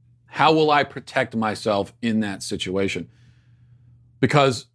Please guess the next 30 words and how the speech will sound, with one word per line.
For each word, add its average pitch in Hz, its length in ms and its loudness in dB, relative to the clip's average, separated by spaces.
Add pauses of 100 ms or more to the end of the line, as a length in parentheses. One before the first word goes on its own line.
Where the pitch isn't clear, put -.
(160)
most 139 320 4
likely, 151 320 2
if 131 140 2
that 147 140 0
happens, 139 520 -4 (540)
if 131 180 4
that 143 160 4
murderous 139 420 4
psycho 123 400 2
has 113 160 2
his 107 140 -4
eyes 120 300 2
set 127 200 0
on 120 140 2
you 123 160 4
for 104 160 -2
whatever 107 340 2
reason, 101 480 2 (260)
the 110 180 -2
only 143 360 2
thing 127 440 0
that 110 120 0
will 113 100 2
protect 123 460 -2
you 95 420 -4
in 123 180 2
that 113 240 0
moment 104 540 0 (360)
is 101 240 -2
you. 101 420 0